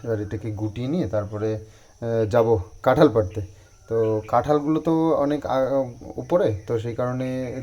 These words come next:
দড়ি দিয়ে না পারলে ভেঙে যাবে নিচে, আহ, পড়ে। তো সেই কারণে আর কি, তাছাড়া তো উপায় নেই, নামানোর, হাত দিয়ে নামানোও সম্ভব নয়।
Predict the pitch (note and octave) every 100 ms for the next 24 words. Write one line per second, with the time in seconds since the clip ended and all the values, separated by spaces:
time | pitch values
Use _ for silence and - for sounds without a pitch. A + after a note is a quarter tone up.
0 | A2+ B2 A#2+ C3+ B2+ B2 B2 B2+ E3+ E3+
1 | G#2+ A#2 A2+ G#2+ G2 G2+ F#2+ G#2 G2 -
2 | - - - - - G#2+ G2+ A2+ G2+ F#2
3 | - - - - - - G#2+ G#2 G#2+ G#2
4 | G#2 G2+ F#2+ F#2 F#2+ G2+ F#2+ F2+ G#2+ G#2+
5 | B2 A#2+ A2 B2+ C3+ B2 B2+ - - A#2
6 | A2+ A2 G#2+ G2 G2 A2+ A2 G#2+ A2 B2
7 | B2 B2 A2+ A2 G#2+